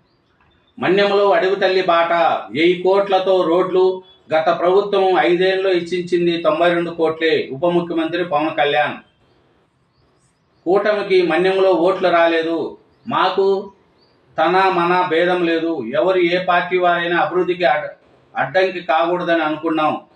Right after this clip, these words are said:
మీరు ఓటు వేయకపోయినా మీ ప్రాంతంలో వెయ్యి కోట్లతో రోడ్లు నిర్మిస్తున్నామని ఉప ముఖ్యమంత్రి పవన్ కళ్యాణ్ అన్నారు. అడవి తల్లి బాట పేరుతో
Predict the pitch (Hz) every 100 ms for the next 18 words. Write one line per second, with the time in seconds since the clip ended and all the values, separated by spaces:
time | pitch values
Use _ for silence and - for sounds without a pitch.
0 | _ - 165 170 156 175 196 190 185 175
1 | 185 185 180 175 175 156 170 175 175 180
2 | 160 165 170 175 180 185 185 160 175 175
3 | 165 160 156 160 - 165 156 147 147 139
4 | 175 175 165 160 156 151 143 139 160 156
5 | 143 143 135 131 135 131 123 - _ _
6 | _ _ _ _ _ - 135 190 190 190
7 | 190 170 165 170 170 170 170 165 160 160